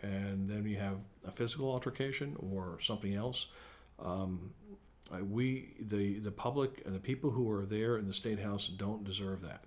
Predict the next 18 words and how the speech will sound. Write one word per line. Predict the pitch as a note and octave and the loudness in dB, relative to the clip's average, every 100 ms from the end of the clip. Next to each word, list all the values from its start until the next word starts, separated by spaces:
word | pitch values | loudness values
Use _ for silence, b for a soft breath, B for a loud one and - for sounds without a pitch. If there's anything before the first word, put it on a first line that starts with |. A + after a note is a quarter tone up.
| B B B - | B B B -4
You | G2+ | 0
know, | |
we | G2 A2 | 4 4
should | - G2+ | 4 2
not | F#2 G2 G2+ | 2 0 0
have | G#2+ G2 | -2 -2
to, | - F#2+ F#2+ - | -2 -2 -2 -6
to | F#2 | -4
look | F#2+ G2 | -2 -4
at | F2 | -6
that. | D#2+ - B B - | -8 -8 B B -4
And | G#2 | 2
that's | A#2+ - | 4 4
why | A2+ G#2+ G2+ - | 4 4 0 -2
I, | G2+ F#2+ G2+ | -2 0 -2
I | |
feel | F#2+ - A2 G#2 F#2+ | -4 0 0 2 0
if, | F#2+ | -4